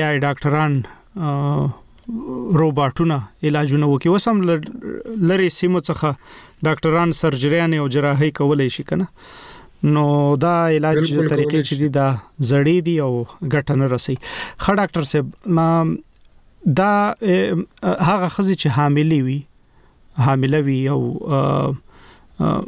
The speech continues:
Speaker 1: د ټایفاید ښکار شي، ام، دوی ته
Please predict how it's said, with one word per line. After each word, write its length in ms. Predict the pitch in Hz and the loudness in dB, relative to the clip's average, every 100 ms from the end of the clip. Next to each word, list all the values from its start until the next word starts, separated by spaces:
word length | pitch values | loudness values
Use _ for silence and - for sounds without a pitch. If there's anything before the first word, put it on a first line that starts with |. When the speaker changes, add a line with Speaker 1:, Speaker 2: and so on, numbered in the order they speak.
| - 147 | -2 -2
Speaker 1:
د 20 | 139 | 0
ټایفاید 360 | 147 135 160 156 - | -2 0 -2 -2 -4
ښکار 240 | 147 143 - | -2 -2 -4
شي، 140 | 143 131 _ _ _ - - - - - - 147 | -8 -8 _ _ _ -20 -20 -20 -20 -14 -2 2
ام، 360 | 143 143 143 147 - - - _ - _ - _ - - - - - - 202 156 123 131 | 2 2 0 -4 -6 -18 -20 _ -20 _ -20 _ -20 -20 -20 -20 -20 -14 -2 0 2 2
دوی 160 | 208 226 | 0 0
ته 40 | 214 | 0